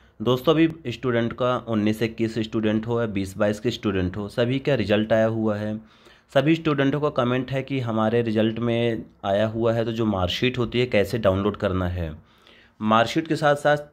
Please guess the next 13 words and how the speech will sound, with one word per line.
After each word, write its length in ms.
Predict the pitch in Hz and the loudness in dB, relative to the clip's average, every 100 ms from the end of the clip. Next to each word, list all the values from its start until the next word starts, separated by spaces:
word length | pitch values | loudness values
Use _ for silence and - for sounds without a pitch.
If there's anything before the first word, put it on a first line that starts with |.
| _ | _
सर्टिफिकेट 680 | - 110 117 120 127 135 - | -2 0 0 -4 -2 -2 -2
कैसे 240 | 131 147 | -2 0
डाउनलोड 420 | 127 127 131 127 | 2 2 0 -2
करना 240 | 127 123 127 | 0 0 0
है, 60 | |
कैसे 320 | 117 110 - | -2 -2 -4
कौन 280 | - - 104 | -8 -4 -4
से 120 | 98 | -2
रिलेटेड 260 | 107 98 113 | -2 -2 -2
मार्कशीट 400 | 107 95 90 117 | 0 -2 -2 -2
डाउनलोड 300 | 107 110 110 | 0 0 0
करना 300 | 107 101 104 | -2 -4 -4
है, 260 | 104 107 | -4 -8